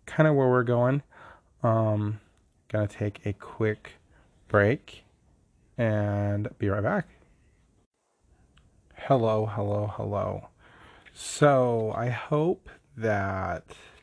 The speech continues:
this sounds exciting and entertaining to you,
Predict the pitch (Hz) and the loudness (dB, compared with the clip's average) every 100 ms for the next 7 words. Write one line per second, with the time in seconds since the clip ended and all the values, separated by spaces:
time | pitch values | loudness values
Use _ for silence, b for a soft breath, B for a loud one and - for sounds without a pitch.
0 | B B B B B B - - 123 117 | B B B B B B -20 -4 0 2
1 | 110 107 - - - - - - - - | 2 -2 -6 -16 -16 -18 -20 -20 -20 -20
2 | - - 110 104 104 104 101 101 98 101 | -16 -4 -2 -2 -2 -4 -4 -6 -6 -8
3 | - 107 101 - - 98 104 147 190 185 | -8 -10 -10 -10 -6 -4 -2 -4 -8 -10
4 | - - 104 101 101 98 - 104 107 110 | -18 -4 -2 0 -2 -4 -4 -4 -4 -6
5 | - 104 107 120 | -6 -4 -2 -2